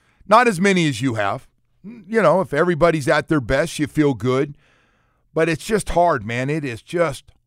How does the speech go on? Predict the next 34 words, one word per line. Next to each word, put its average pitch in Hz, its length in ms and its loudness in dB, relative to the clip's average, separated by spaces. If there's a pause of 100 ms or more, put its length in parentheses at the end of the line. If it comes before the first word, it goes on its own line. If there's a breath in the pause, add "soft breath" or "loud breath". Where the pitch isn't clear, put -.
(220)
hard 131 480 -2 (240)
to 120 100 -8
win 107 440 -8 (720)
every 120 300 -2
week. 110 360 -6
I, 151 160 -2
and 160 220 -2
I'm 170 100 2
not 143 220 0
gonna 135 160 -2
do 123 200 0
that 123 240 0
week-to-week 110 760 -6
league 92 340 -10
thing 92 400 -14
that 87 160 -16 (160)
everybody 107 480 -4
talks 101 380 -6
about 90 280 -6
all 87 160 -8
the 87 120 -16
time. 87 360 -14 (640)
But 156 140 -2
it, - 140 -6 (1040)
it's 117 160 -18
not. 160 280 -2 (300)
A-, 110 220 -14
and 110 160 -10
last 185 300 -2
night 180 180 2
was 107 100 -10
a 113 60 -10
great 139 260 0
example 110 680 -6